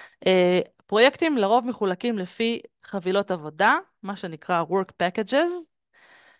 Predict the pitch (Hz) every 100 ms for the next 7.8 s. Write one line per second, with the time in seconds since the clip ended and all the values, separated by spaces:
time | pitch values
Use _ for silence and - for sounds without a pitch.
0 | _ 196 220 277 277 247 226 - - 196
1 | 190 247 240 247 233 - 202 196 226 240
2 | 208 180 - 180 208 220 - 220 240 254
3 | _ 170 190 196 - - 165 147 127 -
4 | _ _ _ _ _ _ _ _ _ _
5 | - 208 262 302 285 240 190 226 240 -
6 | - - 196 190 190 185 - 254 254 202
7 | 196 180 185 185 147 147 165 262